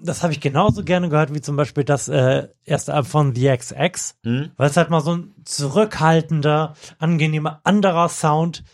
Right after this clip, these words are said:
Speaker 2: Ja.
Speaker 1: war, der aber auch in Sachen Pop funktioniert hat.
Speaker 2: Mhm.
Speaker 1: So. Und jetzt ist ja vor einigen, vor einigen Monaten das letzte Lorde-Album erschienen und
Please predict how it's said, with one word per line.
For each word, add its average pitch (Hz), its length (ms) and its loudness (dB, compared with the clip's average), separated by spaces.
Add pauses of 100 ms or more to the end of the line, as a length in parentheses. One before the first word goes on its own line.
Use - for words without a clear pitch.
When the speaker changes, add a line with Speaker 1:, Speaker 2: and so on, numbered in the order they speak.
(160)
Speaker 2:
Ja. 117 380 2
Speaker 1:
war, 160 320 2
der 170 160 4
aber 151 140 -2
auch 156 200 -6 (300)
in 151 260 -4
Sachen 160 300 0
Pop 185 260 -2
funktioniert 131 640 0
hat. 90 260 -10
Speaker 2:
Mhm. 147 300 -4 (360)
Speaker 1:
So. 117 320 2 (340)
Und 156 380 0
jetzt 175 500 -2 (720)
ist 180 200 2
ja 160 480 4
vor 143 580 4
einigen, 147 680 0
vor 143 140 -4
einigen 131 300 -2
Monaten 131 500 2
das 123 160 0
letzte 123 320 -2
Lorde-Album 151 680 0
erschienen 170 480 0 (300)
und 139 260 0